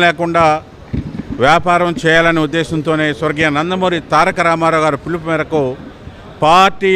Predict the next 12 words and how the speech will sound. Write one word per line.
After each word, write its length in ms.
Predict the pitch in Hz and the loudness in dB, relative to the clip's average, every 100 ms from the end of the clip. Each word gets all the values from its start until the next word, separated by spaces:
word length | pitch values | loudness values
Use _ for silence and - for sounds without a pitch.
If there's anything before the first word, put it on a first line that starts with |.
| 175 | 2
వ్యవస్థాపక 680 | 170 185 - 190 175 170 170 160 | 2 2 0 2 2 2 2 4
రోజు 240 | 165 175 170 | 4 4 2
నుంచి 200 | 170 165 170 | 2 0 0
ఉన్న 120 | 160 156 | 2 2
వ్యక్తిగా 400 | 143 - 160 165 139 143 - - - - - - - - 131 | 2 0 0 2 2 0 -8 -20 -16 -16 -16 -20 -20 -8 0
నా 80 | 151 151 | 2 2
వ్యాపారం 440 | 151 170 170 175 175 | 2 2 2 0 0
నేను 120 | 165 139 | -2 -2
చేసుకుంటూ 500 | 165 160 160 160 151 170 - | -4 -4 -6 -6 -2 -4 0
పార్టీకి 540 | 147 156 175 165 165 135 131 - - - - | 0 0 0 -2 0 -2 -2 -8 -20 -10 -2
పనిచేస్తూ 520 | 143 160 160 - 175 185 - - - | 0 2 0 0 -4 -4 -8 -20 -20
ఈ 20 | - | -6